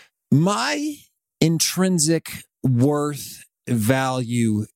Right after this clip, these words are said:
dignity is in no way contingent upon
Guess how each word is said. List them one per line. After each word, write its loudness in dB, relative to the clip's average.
dignity -2
is 2
in -2
no 0
way 0
contingent 0
upon -2